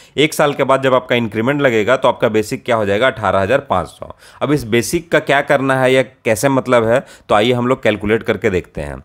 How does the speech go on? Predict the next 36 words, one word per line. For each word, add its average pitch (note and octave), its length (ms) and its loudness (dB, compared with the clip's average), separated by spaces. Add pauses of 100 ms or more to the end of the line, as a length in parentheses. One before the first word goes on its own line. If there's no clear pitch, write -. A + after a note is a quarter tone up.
(360)
कैलकुलेशन B2+ 540 2
के E3 140 0
लिए D3+ 140 4
हमने C#3 260 0
ग्रेड B2 360 0
पे C#3 100 2
बयालीस A2+ 360 2
सौ C#3+ 80 2
को C3 140 0
चुना G#2+ 280 0
है G#2 200 -2 (220)
जो A2+ 80 2
लेवल A2+ 300 4
सिक्स C#3 320 -6
का C3+ 160 0
जॉब F2+ 300 2
है। C#2 180 -10 (360)
आपने C3 300 0
अभी C3+ 160 2
देखा A#2 300 2
होगा, A#2+ 240 2 (1000)
फिर C3 120 2
से D3 140 0
आप B2+ 100 2
देख A#2+ 220 -2
लीजिए G#2+ 240 -4
कि C3+ 120 -4
जो A2+ 120 -2
बयालीस G#2+ 440 0
सौ D#3 80 2
ग्रेड A#2+ 320 0
पे B2+ 60 4
लेवल A2+ 260 2
सिक्स C#3+ 280 -6
का A#2 160 0
है G#2+ 220 0